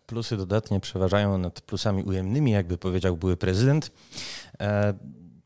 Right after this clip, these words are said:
drogi i droga, to ja was jeszcze chciałem dopytać o to, gdzie Gameload chcielibyście, żeby znajdował się za pięć lat?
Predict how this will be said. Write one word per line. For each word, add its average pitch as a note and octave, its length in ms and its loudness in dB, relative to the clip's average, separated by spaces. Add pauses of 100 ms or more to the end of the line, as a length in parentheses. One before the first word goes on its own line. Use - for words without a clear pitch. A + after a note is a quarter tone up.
drogi F3 720 -4
i B2+ 40 -2
droga, F2 480 2
to - 160 -8
ja F3 120 -2
was F3+ 180 -6
jeszcze C3+ 280 -6
chciałem B2+ 340 0
dopytać - 440 -4
o A2+ 120 -4
to, G2+ 160 -4
gdzie G2+ 320 -4
Gameload A2 680 0
chcielibyście, G#2+ 800 -2
żeby G#2 160 -4
znajdował G2+ 440 0
się G2 120 -2
za F#2 100 0
pięć F2+ 300 -4
lat? - 280 -14